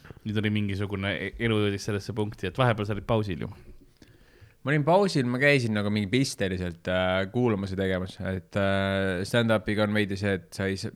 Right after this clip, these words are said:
Speaker 2: vähemalt mina arvan siis seda, et sa ei saa seda hästi teha, kui sa teed natukene.
Speaker 1: Mhm.
Speaker 2: Hästi raske asi, mida teha, ma ei tea.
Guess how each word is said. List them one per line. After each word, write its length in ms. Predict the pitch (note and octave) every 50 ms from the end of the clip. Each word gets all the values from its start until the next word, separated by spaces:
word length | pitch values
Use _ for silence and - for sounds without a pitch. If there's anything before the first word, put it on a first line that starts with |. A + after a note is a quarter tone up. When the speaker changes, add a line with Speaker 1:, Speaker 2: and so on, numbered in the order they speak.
| - - -
Speaker 2:
vähemalt 320 | G#2 A2 A2 G#2+ G#2 G2
mina 300 | G#2 B2 C3+ C3+ B2 A2
arvan 320 | G#2 G2+ G2 G2 G2 F#2+ G2
siis 160 | F#2+ - -
seda, 240 | G#2 F2 G2 F#2+ F#2 F#2
et 80 | E2+ -
sa 80 | G#2 G2
ei 80 | F#2+
saa 240 | F#2 A#2+ A#2+ A2+ G#2
seda 320 | G2 - - - F#2+ F#2
hästi 320 | F#2+ G2 F#2+ - - F#2+ D#2+
teha, 240 | G2+ F#2+ F#2 F#2 F2
kui 80 | F#2
sa 80 | F2 E2+
teed 160 | F2+ F2+ F#2
natukene. 480 | F#2+ G2 - - - C#3 C3+ D3+ D3 - _ _ - -
Speaker 1:
Mhm. 300 | A2 G2 G2 G#2 D#3+ E3 - _ _ _ _ _ _ _ _
Speaker 2:
Hästi 320 | - A2 G#2+ G#2 - - G#2
raske 320 | G#2 G#2+ G#2+ - - -
asi, 240 | G#2 G2+ G2 - G2 F#2
mida 240 | F#2 F#2 F2+ F2 F#2 F#2 F#2 F#2 F2+ F2+ F2+ F2+ F2+ F2+ F2+ F2+ F2+ F2+ F2+ F2+ F2+ - _ _ _ _ _ -
teha, 300 | - G2 F#2 F2+ F2 F2
ma 160 | E2+ F2 F2+
ei 80 | F2+ F2+
tea. 200 | F2 F#2 F2+